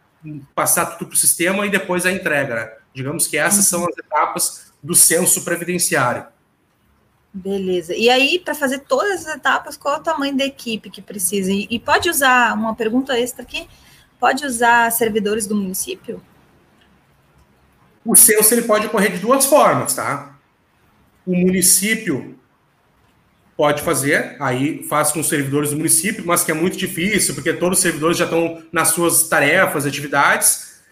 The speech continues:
Speaker 1: e também é, é algo novo pra eles, né? Então, geralmente eles contratam uma empresa, né? E, então pode ser feito pelo município ou pela empresa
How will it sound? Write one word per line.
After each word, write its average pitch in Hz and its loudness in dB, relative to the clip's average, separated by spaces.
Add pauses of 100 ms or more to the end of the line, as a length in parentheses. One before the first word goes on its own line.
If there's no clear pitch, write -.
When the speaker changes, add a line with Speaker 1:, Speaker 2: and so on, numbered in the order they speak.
Speaker 1:
e 214 -6
também 196 2
é, 180 2 (100)
é 175 0
algo 190 4
novo 185 4
pra 147 0
eles, 147 -4
né? 120 -8 (400)
Então, 165 -4
geralmente 190 2
eles 196 -2
contratam 190 0
uma 185 0
empresa, 196 -2 (140)
né? 127 -8 (640)
E, 175 -4
então 175 -2
pode 185 2
ser 175 2
feito 170 -2
pelo 190 2
município 214 0
ou 165 0
pela 160 0
empresa 190 0